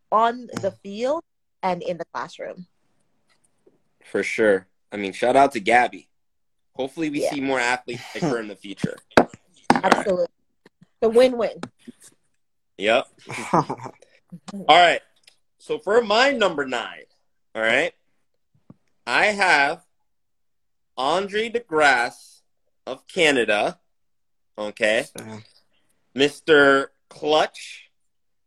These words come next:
Speaker 3: finally got over that hump, okay? Olympic champion in the
Speaker 2: <laughs>
Speaker 3: two hundred. I mean,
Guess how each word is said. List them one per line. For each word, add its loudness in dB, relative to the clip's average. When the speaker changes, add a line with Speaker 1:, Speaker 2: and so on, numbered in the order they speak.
Speaker 3:
finally 0
got 8
over 4
that 6
hump, 2
okay? -4
Olympic -4
champion -6
in -2
the -4
Speaker 2:
<laughs> -14
Speaker 3:
two -16
hundred. -6
I 2
mean, -4